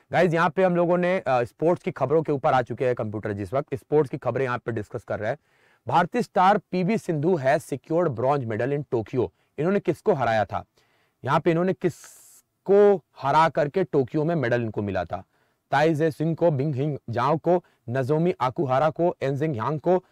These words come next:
सुन जिंग ह्यूंग को। यहाँ जनता बोलेगी, "सर, इन्होंने टोक्यो ओलंपिक में कांस्य पदक प्राप्त किया था ही बिन जियो को हरा करके, ही मिंग जियो को हरा करके,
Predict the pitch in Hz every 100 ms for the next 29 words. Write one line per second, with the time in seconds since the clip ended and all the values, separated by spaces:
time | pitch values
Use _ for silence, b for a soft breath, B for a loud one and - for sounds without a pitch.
0 | b _ 175 175 151 151 113 135 117 92
1 | - _ _ _ _ 143 160 156 165 160
2 | 165 185 185 - 139 - 135 147 156 160
3 | 165 _ _ _ - 143 165 143 135 143
4 | 135 135 139 - 127 - 117 120 120 -
5 | 110 - 117 113 127 139 - _ _ _
6 | - 147 175 170 _ - 110 151 160 135
7 | 90 90 123 147 - 127 101 98 90 107
8 | 98 92 98 147 175 156 160 208 139 98
9 | 92 131 123 107 98 92 87 95 -